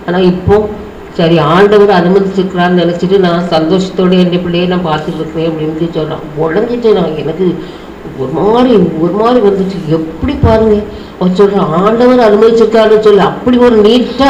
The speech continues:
வச்சிருக்காரு அந்த வீட்டுல." ஒரு நம்ம ம-, மற்றபடி இதெல்லாம் நாய் வாடையாவது அடிக்கல, அப்படியும் கூட இல்லை. ஒரு பவுடர் வாசனும் இல்லை, சாதாரண ஒரு வீடு மாதிரி வச்சிருக்கு.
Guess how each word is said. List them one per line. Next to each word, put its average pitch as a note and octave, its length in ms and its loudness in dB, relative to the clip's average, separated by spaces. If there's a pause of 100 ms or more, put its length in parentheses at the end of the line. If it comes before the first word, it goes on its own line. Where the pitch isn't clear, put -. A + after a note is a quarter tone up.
வச்சிருக்காரு A3 440 2
அந்த F#3+ 200 2
வீட்டுல." F3+ 220 0 (540)
ஒரு A3 240 4 (520)
நம்ம G3 180 4 (180)
ம-, F3+ 180 2
மற்றபடி G3+ 360 4
இதெல்லாம் G#3+ 280 2 (100)
நாய் G#3 340 2
வாடையாவது A3+ 420 4
அடிக்கல, G3+ 420 2 (100)
அப்படியும் B3 360 0
கூட B3 180 4
இல்லை. E3+ 220 2
ஒரு E3+ 180 -4
பவுடர் F3 420 2
வாசனும் F#3 420 0
இல்லை, F3 140 0 (100)
சாதாரண A3 640 2
ஒரு A3+ 160 2
வீடு G3+ 140 2
மாதிரி G3+ 260 2
வச்சிருக்கு. F#3+ 360 -2